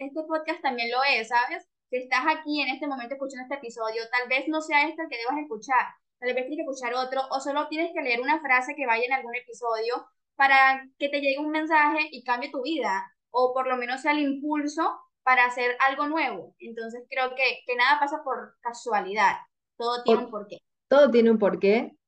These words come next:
Speaker 2: y todo tiene que ver con todo. Y tal vez no sea algo que cambie tu vida, pero tal vez encuentres en alguna frase una respuesta, una inspiración,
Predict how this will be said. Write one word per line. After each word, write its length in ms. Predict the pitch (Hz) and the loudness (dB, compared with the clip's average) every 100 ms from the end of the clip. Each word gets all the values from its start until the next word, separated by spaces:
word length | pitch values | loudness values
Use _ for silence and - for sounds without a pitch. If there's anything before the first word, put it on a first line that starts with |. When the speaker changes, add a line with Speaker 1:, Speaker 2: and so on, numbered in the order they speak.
| _ | _
Speaker 2:
y 140 | - 220 | 2 6
todo 200 | 254 247 | 8 8
tiene 220 | 240 226 | 6 6
que 80 | 208 | 6
ver 200 | 196 202 | 6 4
con 200 | 196 196 | 2 4
todo. 460 | 190 180 170 165 | 4 6 6 4
Y 300 | 170 214 214 | 4 4 2
tal 260 | 226 226 247 | 6 6 8
vez 380 | 277 330 392 - | 8 6 4 2
no 240 | 240 262 277 | 4 6 4
sea 540 | 277 302 277 262 262 | 4 6 8 8 6
algo 340 | - 240 233 | 6 6 6
que 140 | 220 214 | 6 4
cambie 260 | 220 240 | 6 6
tu 180 | 240 220 | 6 8
vida, 280 | 233 247 277 | 8 8 6
pero 220 | 247 233 | 6 6
tal 200 | 240 240 | 6 6
vez 360 | 254 269 330 - | 8 6 4 2
encuentres 640 | 226 220 240 240 240 233 | 2 6 6 6 6 4
en 100 | 208 | 4
alguna 400 | 196 196 220 233 | 2 4 4 4
frase 560 | 226 220 233 233 262 247 | 4 2 4 4 4 4
una 200 | 269 285 | 2 2
respuesta, 840 | 214 196 - 226 220 - 214 214 - | 2 0 4 4 4 2 2 2 0
una 160 | 285 | 2
inspiración, 920 | 247 233 202 190 190 226 214 208 208 | 2 4 2 2 2 4 6 4 2